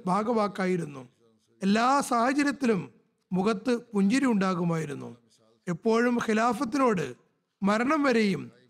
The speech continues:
അഗൈതവുമായ സ്നേഹം പുലർത്തിയിരുന്നു. ഞാനുമായി അദ്ദേഹം കോണ്ടാക്റ്റിലുണ്ടായിരുന്നു. ദുആക്ക് അപേക്ഷിക്കുകയും ചെയ്തുകൊണ്ടിരുന്നു.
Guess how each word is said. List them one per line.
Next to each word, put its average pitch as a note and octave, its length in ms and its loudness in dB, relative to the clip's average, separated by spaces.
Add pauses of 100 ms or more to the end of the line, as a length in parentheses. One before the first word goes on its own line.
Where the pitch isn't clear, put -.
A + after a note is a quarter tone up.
(180)
അഗൈതവുമായ A3+ 920 0
സ്നേഹം F#3+ 440 -2
പുലർത്തിയിരുന്നു. E3+ 720 -4 (2250)
ഞാനുമായി C#4 500 2
അദ്ദേഹം C#4 500 0
കോണ്ടാക്റ്റിലുണ്ടായിരുന്നു. B3+ 1120 0 (560)
ദുആക്ക് A#3 380 2
അപേക്ഷിക്കുകയും C#4 640 0
ചെയ്തുകൊണ്ടിരുന്നു. F#3 760 0